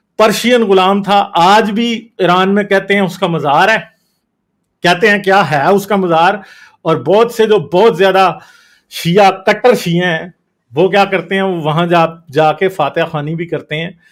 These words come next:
और कहते हैं कि इसने अच्छा किया था उमर को कत्ल करके। ठीक है, तो ये उमर की जब वफात हुई तो उसके बाद फिर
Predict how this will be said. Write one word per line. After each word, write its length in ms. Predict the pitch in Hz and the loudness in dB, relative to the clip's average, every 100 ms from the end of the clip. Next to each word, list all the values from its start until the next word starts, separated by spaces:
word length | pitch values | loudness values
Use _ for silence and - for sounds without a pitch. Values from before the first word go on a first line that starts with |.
| _ _ - | _ _ -14
और 80 | 135 | -6
कहते 300 | 160 156 175 | -2 0 0
हैं 120 | 175 | -2
कि 60 | 180 | -2
इसने 200 | 165 170 | -4 -6
अच्छा 240 | 165 151 | -4 -4
किया 300 | 160 151 147 | -4 -4 -4
था 200 | 143 156 | -2 -4
उमर 360 | - 151 143 143 | -6 -10 -8 -8
को 140 | 151 | -10
कत्ल 320 | - 143 120 | -14 -10 -10
करके। 340 | 117 98 _ _ _ _ _ _ 170 | -10 -14 _ _ _ _ _ _ -4
ठीक 160 | 185 | 0
है, 320 | 202 170 - _ | 0 -2 -10 _
तो 60 | 175 | -4
ये 300 | 170 247 - | 2 2 2
उमर 220 | 233 262 277 | -2 -2 -2
की 380 | 277 277 - _ _ _ _ _ _ _ _ _ _ _ 113 | -6 -12 -14 _ _ _ _ _ _ _ _ _ _ _ -2
जब 380 | 185 196 - - _ 156 | 0 0 -4 -20 _ -8
वफात 400 | 156 185 220 202 | -2 0 0 0
हुई 360 | 202 208 226 | 0 0 -2
तो 140 | - 220 | -2 0
उसके 280 | 208 - 214 | 0 -2 0
बाद 340 | 208 202 - | 0 0 -2
फिर 360 | 208 262 156 | 0 0 -2